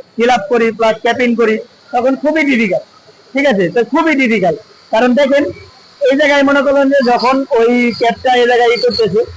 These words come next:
যদি এই জায়গায় সঠিক ক্যাপটা না নিতে পারে, একটু বড় নেয়, তখন দেখা যায় দুই সাইডে ডিজেলের উপর উঠে যায়,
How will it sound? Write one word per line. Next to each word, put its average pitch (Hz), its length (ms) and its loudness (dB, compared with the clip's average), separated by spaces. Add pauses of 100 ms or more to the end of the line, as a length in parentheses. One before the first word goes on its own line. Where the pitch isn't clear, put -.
(120)
যদি 196 220 0
এই 226 80 2
জায়গায় 220 360 2 (460)
সঠিক 233 300 -2
ক্যাপটা 240 320 -2
না 233 40 2 (100)
নিতে 240 200 -2
পারে, 220 140 0 (200)
একটু 226 160 -4 (100)
বড় 233 140 2 (100)
নেয়, 220 160 0 (300)
তখন 214 260 0
দেখা 233 160 2
যায় 226 140 0
দুই 240 160 0
সাইডে 240 240 0
ডিজেলের 220 360 2
উপর 262 200 -4
উঠে 214 200 0
যায়, 151 120 -4